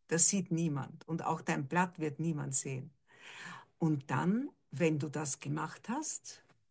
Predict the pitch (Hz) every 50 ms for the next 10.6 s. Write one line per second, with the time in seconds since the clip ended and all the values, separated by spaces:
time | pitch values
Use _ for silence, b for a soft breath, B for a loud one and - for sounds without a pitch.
0 | _ _ - 151 143 - - 147 143 139 135 - _ - 175 165 135 - - -
1 | 208 180 175 180 185 180 - _ - 220 233 226 B B B B B B 180 175
2 | - - 175 170 170 170 170 156 - - - - - 165 165 156 160 - - -
3 | 175 175 165 156 - - - - 151 - - - 185 180 202 196 160 131 123 -
4 | - - - _ _ _ _ _ _ _ 175 175 170 - 180 175 175 147 - -
5 | - - - - - _ _ b b b b b - 190 180 226 226 214 180 -
6 | 220 202 175 - - - 165 143 135 131 - - 143 139 131 - b b b b
7 | b b b b b b _ 185 190 185 185 180 180 180 180 175 175 170 - -
8 | - _ - 196 175 - 226 226 220 - - 233 190 170 - 165 156 135 135 135
9 | 135 - - 143 139 - _ - 180 175 170 - 175 - _ _ _ - - -
10 | 147 139 - - 139 139 - 147 147 143 139